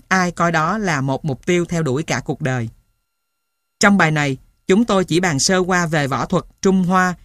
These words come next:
như một chi lưu của văn hóa. Tuy cùng một gốc, nhưng vì đối tượng và hướng đi có những khác biệt.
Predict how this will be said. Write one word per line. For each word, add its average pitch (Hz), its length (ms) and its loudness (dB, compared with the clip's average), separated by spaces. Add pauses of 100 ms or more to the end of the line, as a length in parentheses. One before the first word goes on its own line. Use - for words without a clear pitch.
(260)
như 202 180 6
một 165 240 -2
chi 214 140 4
lưu 208 240 4
của 147 220 -2
văn 180 220 -2
hóa. 170 300 -2 (500)
Tuy 196 160 6
cùng 165 220 0
một 135 140 -2
gốc, 190 240 -2 (300)
nhưng 214 200 4
vì 175 160 2
đối 160 160 0
tượng 139 300 0
và 147 140 2
hướng 165 220 0
đi 180 180 0
có 180 140 0
những 165 200 0
khác 214 200 -4
biệt. 156 220 -2